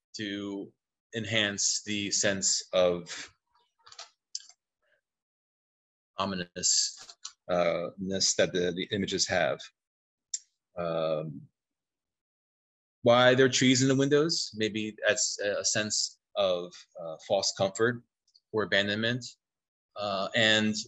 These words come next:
when I do the videos, I am, or the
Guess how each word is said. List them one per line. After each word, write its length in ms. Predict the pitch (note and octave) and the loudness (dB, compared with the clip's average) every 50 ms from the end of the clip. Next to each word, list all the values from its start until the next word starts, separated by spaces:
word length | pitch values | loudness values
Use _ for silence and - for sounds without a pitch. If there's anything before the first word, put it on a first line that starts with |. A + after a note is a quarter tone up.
| _ _ _ _ _ | _ _ _ _ _
when 160 | - C3 B2+ | -2 0 2
I 340 | B2+ B2+ C3 B2+ B2+ B2+ A#2+ A#2+ | 4 4 4 4 2 0 0 -2
do 280 | C#3 D#3+ F#3+ G3+ F#3+ E3 | 0 0 0 0 0 -2
the 100 | B2+ A2+ | -2 -4
videos, 680 | A2+ G#2 G2+ G#2 G#2 G#2 G2+ A2+ B2 A#2+ - - - _ _ _ _ - - - - _ _ _ _ _ _ - | -4 -4 -2 -2 -2 -2 -2 -4 -4 -6 -8 -10 -12 _ _ _ _ -14 -14 -14 -14 _ _ _ _ _ _ -8
I 460 | - A2+ B2 B2+ C3+ C3 C3 C3 C3 C3 - | -4 -2 0 2 2 2 2 0 -2 -2 -4
am, 680 | A#2+ A#2+ A#2+ A#2+ A#2+ A#2 A#2 A2+ A2+ A2+ A2 A2 A2 - _ _ _ _ _ _ _ _ - | -4 -2 0 0 0 0 -2 -4 -4 -6 -8 -10 -12 -16 _ _ _ _ _ _ _ _ -2
or 300 | A2+ A2 A2 A2+ A2+ A2 | 2 4 4 4 4 2
the 160 | A2 G#2+ | 0 -4